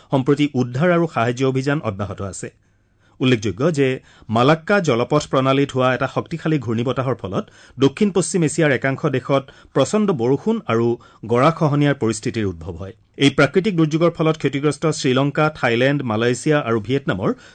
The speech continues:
দুহেজাৰতকৈ অধিক লোক মৃত্যুমুখত পৰে। ইজৰাইলে কালি গাজা ষ্ট্ৰীপত আক্ৰমণ চলাই হামাছৰ সামৰিক শাখাৰ অস্ত্ৰ উৎপাদনকাৰী মুৰব্বীক হত্যা কৰা বুলি দাবী কৰিছে। ইজৰাইলী সেনাই কৈছে যে তাত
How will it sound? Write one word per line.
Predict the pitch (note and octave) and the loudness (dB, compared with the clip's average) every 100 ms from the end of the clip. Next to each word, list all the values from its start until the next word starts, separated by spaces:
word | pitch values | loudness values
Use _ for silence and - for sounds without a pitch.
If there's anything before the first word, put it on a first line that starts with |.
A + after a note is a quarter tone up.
| - | -2
দুহেজাৰতকৈ | A#2+ D3 E3 F#3 F3+ - D#3+ B2+ | 4 6 6 4 2 2 2 2
অধিক | A2+ B2+ A#2 | -2 -2 -2
লোক | G#2+ A2+ | -4 -2
মৃত্যুমুখত | A2+ G#2+ F2+ G#2 - | -4 -6 -10 -12 -14
পৰে। | G#2+ A2 - _ D3+ | -14 -14 -18 _ 0
ইজৰাইলে | C#3 D#3 A3 B3 B3+ | 2 4 4 4 2
কালি | E3 D#3+ A#2+ | 2 2 2
গাজা | G#2+ C#3+ | 0 0
ষ্ট্ৰীপত | - E3+ F#3 A#2+ | -2 -2 0 0
আক্ৰমণ | C#3 C#3+ D#3 | 0 0 0
চলাই | C3 G2 E3+ | -2 -4 -4
হামাছৰ | A2+ B2 D3+ F3 E3 | 0 0 0 -2 -2
সামৰিক | B2 A#2+ D#3 D#3 | -2 0 0 0
শাখাৰ | D#3 E3+ E3 A#2+ | -4 -2 -2 -4
অস্ত্ৰ | A2+ F3+ D#3+ | -4 0 0
উৎপাদনকাৰী | - D3+ D3+ C#3+ C#3+ B2 | 0 0 0 2 0 2
মুৰব্বীক | A#2+ B2+ A#2+ B2+ - - - | 2 0 0 -2 -6 -20 -2
হত্যা | A#2+ - C#3+ | -2 0 -2
কৰা | A2 G2 | 0 -2
বুলি | G2 F#2 | -2 -4
দাবী | F2 F2 | -6 -6
কৰিছে। | F#2+ - A2+ _ _ C3+ | -8 -8 -14 _ _ 0
ইজৰাইলী | C3 C#3+ D3 | 4 4 4
সেনাই | D3 C3+ C3 | 2 0 0
কৈছে | A2 G2+ F#2 F#3 A#2+ | 0 -2 -6 -4 0
যে | A2+ A2+ _ - | -2 -2 _ -4
তাত | C3+ | 0